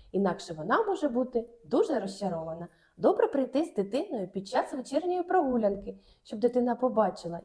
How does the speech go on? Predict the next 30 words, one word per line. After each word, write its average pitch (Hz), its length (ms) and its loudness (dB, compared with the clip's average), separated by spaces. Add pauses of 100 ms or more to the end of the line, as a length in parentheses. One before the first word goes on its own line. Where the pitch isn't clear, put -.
як 202 380 2
батьки 175 300 -4 (340)
забирають 185 580 0
інших 185 360 0
малюків 190 600 -2
з 175 60 -12
дитячого 190 580 -2
садочка. 160 540 -6 (260)
Для 220 140 4
того, 240 240 4
щоб 226 200 -4
знизити 202 480 2
можливий 190 680 -2
рівень 190 300 0
тривоги 220 600 0 (320)
малюка 214 520 2
перед 202 260 0
походом 185 440 -2
в 175 40 -6
дитячий 190 480 -4
садок, 175 440 -6 (140)
ситуацію 196 640 0
можна 233 340 -4
програвати 196 600 0
вдома. 160 480 -4 (300)
Наприклад, 214 640 0 (300)
лялька 190 380 -2
Маша 190 580 2
вже 285 240 -2
доросла 240 480 0